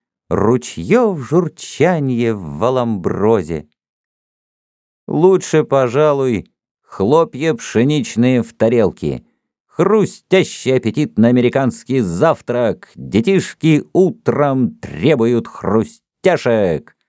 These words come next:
У, зверюга! И они пошли, хором декламируя.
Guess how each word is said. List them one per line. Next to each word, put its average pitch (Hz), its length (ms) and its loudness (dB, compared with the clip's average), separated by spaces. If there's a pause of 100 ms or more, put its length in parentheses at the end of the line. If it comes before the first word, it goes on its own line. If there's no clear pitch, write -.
(680)
У, 247 360 0
зверюга! 92 960 2 (720)
И 80 80 0
они 92 340 0
пошли, 120 800 -2 (380)
хором 104 580 -2
декламируя. 87 1000 -2